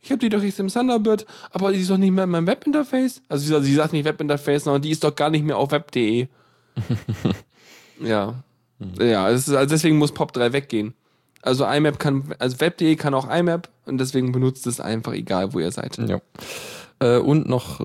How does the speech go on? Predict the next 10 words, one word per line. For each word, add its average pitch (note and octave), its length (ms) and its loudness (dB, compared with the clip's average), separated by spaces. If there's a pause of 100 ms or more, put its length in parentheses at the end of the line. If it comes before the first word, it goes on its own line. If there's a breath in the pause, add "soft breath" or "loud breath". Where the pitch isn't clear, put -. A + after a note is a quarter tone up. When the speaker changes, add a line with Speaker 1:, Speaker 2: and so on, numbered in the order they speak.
Speaker 2:
mm, G#2+ 280 0
erwähnenswert, G2+ 640 0
äh, F#2 360 2 (160)
es F#2 280 -2
kann F#2 160 0
jetzt F2 160 2
auch - 160 -4
mit F2+ 240 0
Dual-SIM-Smartphones F2+ 1160 2
umgehen. E2+ 420 0